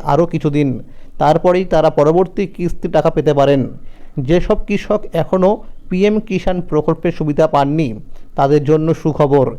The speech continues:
ইতিমধ্যে নতুন করে আবেদন শুরু হয়ে গেছে। পনেরোই এপ্রিল থেকে অ্যাপ্রুভাল দেওয়া শুরু হবে। তো বন্ধুরা, আজকের এই ছিল আপডেট।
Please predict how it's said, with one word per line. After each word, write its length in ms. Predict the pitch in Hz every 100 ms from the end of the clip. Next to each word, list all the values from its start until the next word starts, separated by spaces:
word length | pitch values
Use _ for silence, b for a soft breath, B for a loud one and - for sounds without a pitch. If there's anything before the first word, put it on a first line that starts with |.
| b b b
ইতিমধ্যে 540 | 175 185 208 202 190 208 160
নতুন 200 | 160 185
করে 220 | 170 175 180 -
আবেদন 300 | 143 139 165
শুরু 220 | 160 156 151
হয়ে 220 | 147 143
গেছে। 260 | 139 135 180 185 - b b
পনেরোই 380 | - 190 214 226 -
এপ্রিল 280 | 170 165 190 185
থেকে 300 | 190 - 170 104 b b
অ্যাপ্রুভাল 480 | 156 151 170 190 190 175
দেওয়া 200 | 139 185
শুরু 240 | - 135
হবে। 280 | 135 127 131 117 110 - - - - - - b b b b b b -
তো 100 | 160
বন্ধুরা, 440 | 135 165 170 202 220
আজকের 360 | 147 135 - 156
এই 140 | - 151 151
ছিল 140 | 156 160 -
আপডেট। 340 | 139 131 165